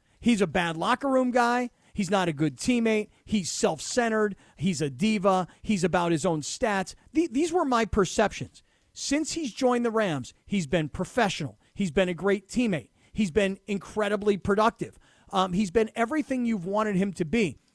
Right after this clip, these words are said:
Russell Westbrook should take a lesson from Odell Beckham, what he was versus what he is, you know? And, and so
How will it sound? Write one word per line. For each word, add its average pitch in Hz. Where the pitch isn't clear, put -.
Russell 262
Westbrook 269
should 214
take 220
a 202
lesson 185
from 208
Odell 220
Beckham, 175
what 226
he 247
was 226
versus 220
what 220
he 208
is, 208
you 160
know? 196
And, 185
and 196
so 208